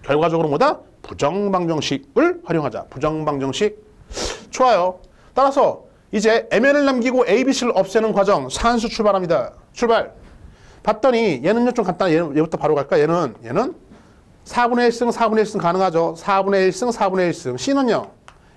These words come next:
A의 삼 승이에요. 끝, 끝, 끝. C는 A의 삼 승.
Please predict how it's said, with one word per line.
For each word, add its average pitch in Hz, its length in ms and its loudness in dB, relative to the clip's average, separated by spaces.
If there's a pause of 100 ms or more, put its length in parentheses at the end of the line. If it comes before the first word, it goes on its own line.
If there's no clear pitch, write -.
A의 147 260 2
삼 247 200 -6
승이에요. 185 580 0
끝, 190 160 -4
끝, 214 160 0
끝. 143 280 -2 (600)
C는 214 260 -2
A의 143 160 0
삼 196 140 -4
승. 165 140 -2